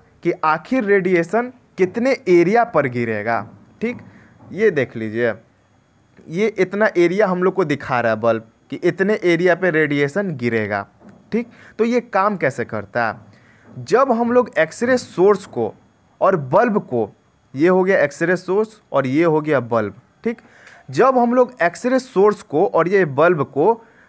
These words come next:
मिरर से सेम डिस्टेंस पे रखेंगे, ठीक,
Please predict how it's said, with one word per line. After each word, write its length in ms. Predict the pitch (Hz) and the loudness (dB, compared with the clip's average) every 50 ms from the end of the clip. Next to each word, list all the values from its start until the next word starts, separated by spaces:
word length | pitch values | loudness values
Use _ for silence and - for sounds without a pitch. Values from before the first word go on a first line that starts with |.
| _ - | _ -6
मिरर 480 | 135 160 185 208 220 233 269 294 269 | -2 -2 0 2 2 2 2 2 0
से 320 | - - - 175 220 240 240 - _ _ | 0 -2 -2 0 0 0 0 -4 _ _
सेम 600 | - - - - - 180 226 262 302 320 311 285 226 | -20 -20 -18 -14 -10 -4 -2 0 0 2 2 2 2
डिस्टेंस 540 | 185 247 226 - - - 262 254 254 247 247 | 2 2 0 0 -2 0 0 0 0 0 0
पे 160 | - 233 226 | 0 2 2
रखेंगे, 600 | 196 180 156 - - 135 120 110 110 113 107 104 - - _ _ _ _ _ _ - | 2 0 0 -2 -4 -4 -2 -2 0 0 0 -2 -4 -8 _ _ _ _ _ _ -4
ठीक, 220 | 247 247 - - | -4 -4 -4 -8